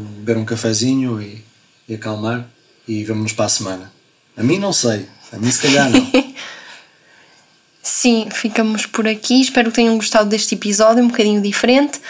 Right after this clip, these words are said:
Speaker 2: Qualquer comentário que queiram fazer a este episódio podem fazer no Em Partos Limpos, no Instagram. E ve-, ouvem-me para a semana.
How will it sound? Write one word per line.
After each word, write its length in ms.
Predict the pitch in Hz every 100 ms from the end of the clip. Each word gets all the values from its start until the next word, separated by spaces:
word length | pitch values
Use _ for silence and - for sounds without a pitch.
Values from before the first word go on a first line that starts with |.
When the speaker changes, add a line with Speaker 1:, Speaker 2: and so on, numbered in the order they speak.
| - - -
Speaker 2:
Qualquer 340 | - 262 311 277
comentário 500 | 269 262 240 226 220
que 100 | -
queiram 280 | 226 220 214
fazer 380 | 226 220 220
a 60 | 214
este 280 | 214 214 220
episódio 480 | 220 214 220 202 196
podem 260 | 214 208
fazer 280 | 202 214 208
no 120 | 202
Em 80 | 202
Partos 360 | 196 202 - -
Limpos, 380 | 233 262 277 262
no 100 | 220
Instagram. 640 | 208 - 208 220 262 294 302 - - - - -
E 140 | 240
ve-, 160 | 226 226
ouvem-me 340 | 226 220 220 208
para 160 | -
a 40 | 190
semana. 480 | - 185 180 190